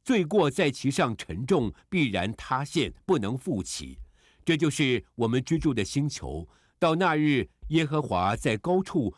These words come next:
必惩罚高处的众军，在地上必惩罚地上的列王。主会对付两个国度，撒旦在空中的国度，以及人在地上的国度。他要惩罚那些拒绝接受耶稣公义统治的人，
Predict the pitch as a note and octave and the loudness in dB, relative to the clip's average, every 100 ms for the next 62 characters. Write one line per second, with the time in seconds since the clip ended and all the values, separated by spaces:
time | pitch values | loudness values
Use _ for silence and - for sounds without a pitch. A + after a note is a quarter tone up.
0 | _ D#3+ C#3 A2+ - C3+ E3+ G#2+ G#2+ - | _ 0 0 0 -6 -6 0 2 2 2
1 | C3 B2 - A2 F#2 B2 E2 A#2 C3 C#3 | 0 0 -2 -2 0 -2 -2 2 2 0
2 | _ _ - E3 A#3+ G#3+ D3 D3 D#3 F3 | _ _ 0 0 2 -2 2 2 2 0
3 | C3 - B2 C#3 G#2 G#2+ E3+ A2 A2 G2+ | 0 0 -4 2 2 2 0 0 0 0
4 | B2+ E3 D2 A#1+ D2 G#2 B2+ _ _ _ | 2 0 0 -8 -6 -6 -8 _ _ _
5 | _ D3+ D3+ E3+ D#3 C#3+ A3 D#3+ C#3+ D#3+ | _ 2 2 4 2 2 2 2 2 2
6 | G#2+ C#2+ A2+ F2 F2+ A2 C3+ F2 - _ | 2 0 -4 -2 -2 2 2 2 -6 _
7 | _ _ _ _ - E3 E3+ E3+ C3 A2+ | _ _ _ _ -4 -2 2 2 2 2
8 | C#3 B2 - A3+ A#3 A3 C3 - G#3+ D#3+ | 0 0 -2 -2 0 0 0 0 2 2
9 | A2+ - _ - C3 D3 D#3 A2+ G#2 D3 | 2 -2 _ -4 -2 2 0 2 0 2
10 | E3 C3 - D#3+ B2 A2+ E2+ C2+ D2+ A#2+ | 2 0 2 0 2 -2 -2 -6 -4 0
11 | G2+ - _ _ - D#3 D#3 C3 - C#3+ | 0 -2 _ _ -2 2 2 0 -2 -4
12 | G#3 C#3 C3 C#3+ C3 D3+ D3 A#3+ D3 A2+ | 0 0 2 0 2 0 2 -2 0 0
13 | A#2 - D#3 E3 A#2 A#2+ D3+ D3 D#3+ D#3 | 2 2 2 2 2 2 2 2 -2 0
14 | A3+ G#3+ G#3 C3+ - E2+ D#2 E3 G2+ D#2 | 0 0 0 0 -2 -8 -2 0 0 -4
15 | - D#2 | -6 -10